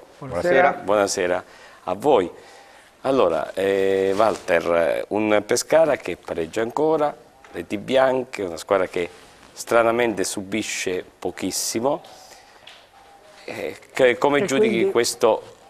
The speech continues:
Speaker 2: risultato, questo ulteriore pareggio?
Speaker 1: E quindi va bene.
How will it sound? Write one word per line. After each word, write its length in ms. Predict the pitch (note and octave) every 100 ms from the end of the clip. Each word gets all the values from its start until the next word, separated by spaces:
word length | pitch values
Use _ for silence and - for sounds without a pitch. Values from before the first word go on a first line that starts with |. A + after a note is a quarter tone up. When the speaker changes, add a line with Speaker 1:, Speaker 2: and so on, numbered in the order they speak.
| -
Speaker 2:
risultato, 720 | G#2 G#2+ A2+ - D#3+ E3 D#3
questo 240 | A#2 -
ulteriore 540 | G#2+ - G#2+ G#2+ G#2 F#2
pareggio? 460 | F2+ D#2 C#2 -
Speaker 1:
E 80 | G#3+
quindi 320 | - A#3+ G#3 E3+
va 120 | G3
bene. 640 | F#3 D3 A2+ A#2+ B2+ A2